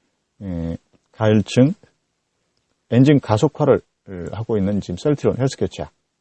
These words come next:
지금 이제 레키로나는요, 예,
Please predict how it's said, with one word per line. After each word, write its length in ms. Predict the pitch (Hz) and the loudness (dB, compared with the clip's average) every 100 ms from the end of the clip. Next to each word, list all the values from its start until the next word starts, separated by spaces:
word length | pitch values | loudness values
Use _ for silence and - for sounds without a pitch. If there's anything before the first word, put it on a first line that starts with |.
| _ _ _ _ _ _ _ | _ _ _ _ _ _ _
지금 500 | 139 160 160 156 147 | 4 6 8 6 6
이제 800 | 135 135 131 127 127 123 127 120 _ _ _ _ | 6 6 6 4 2 2 0 -4 _ _ _ _
레키로나는요, 680 | 120 - 139 131 120 156 104 - - | -8 0 4 6 4 2 -2 -6 -6
예, 320 | 104 101 95 | -2 0 -2